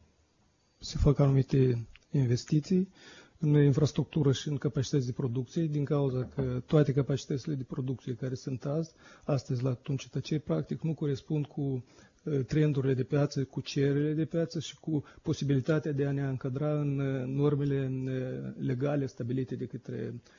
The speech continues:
Ministerul Sănătății. Mă refer aici la normele specifice, gudron, nicotină și așa mai departe. Pentru asta, capacitățile respective care sunt și au o vechime de unii, unele mașini și de pe, de peste cincizeci de ani.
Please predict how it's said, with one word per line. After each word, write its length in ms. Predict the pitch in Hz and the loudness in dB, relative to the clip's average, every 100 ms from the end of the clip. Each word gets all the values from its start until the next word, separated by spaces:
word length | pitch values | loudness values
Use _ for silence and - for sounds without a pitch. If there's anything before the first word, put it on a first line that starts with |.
| _ | _
Ministerul 420 | - 131 - 135 | -8 -8 -6 -6
Sănătății. 640 | 131 135 127 127 117 131 123 | -6 -8 -4 -4 -4 -6 -4
Mă 120 | 139 | -6
refer 260 | 139 139 | -6 -8
aici 200 | 123 120 | -8 -8
la 280 | - 120 123 123 | -10 -10 -10 -8
normele 340 | 127 123 120 | -6 -6 -6
specifice, 520 | 117 123 - 110 - | -8 -10 -8 -8 -8
gudron, 360 | 120 127 156 151 | -6 -6 -4 -6
nicotină 500 | 123 123 - 160 127 | -6 -8 -6 -6 -6
și 60 | 117 | -10
așa 180 | - 131 | -10 -8
mai 140 | 123 | -6
departe. 360 | 120 - 117 - | -8 -6 -8 -6
Pentru 260 | 156 147 156 | -6 -2 0
asta, 380 | 151 - 143 - - - - _ - - - | 0 -2 -4 -4 -14 -20 -20 _ -10 -8 -6
capacitățile 640 | - 143 - 160 127 147 | -2 -2 0 -2 0 0
respective 500 | 131 - - 147 135 | -2 -4 -4 -2 -2
care 180 | 135 131 | -2 -4
sunt 200 | - 127 | -6 -6
și 80 | |
au 420 | 147 143 135 131 120 113 - _ | -2 0 0 -2 -4 -10 -18 _
o 240 | 139 131 110 - | -2 -2 -4 -6
vechime 500 | 135 135 - 143 135 | -4 -4 -2 -2 -2
de 200 | 120 117 | -2 -4
unii, 640 | 120 143 143 131 127 123 120 131 - - | -2 -2 0 0 0 -2 -4 -6 -6 -2
unele 240 | 156 143 | 0 2
mașini 580 | 139 135 - 143 131 123 - - _ _ | 0 -2 0 0 0 -4 -8 -20 _ _
și 140 | - 135 | -10 -4
de 80 | |
pe, 260 | 131 - - - - | -2 -2 -4 -10 -4
de 200 | 131 139 | 0 2
peste 340 | 151 151 - | 4 2 0
cincizeci 420 | - 143 131 135 | 0 2 4 4
de 120 | 120 | 2
ani. 380 | 127 135 170 190 | 2 2 2 -2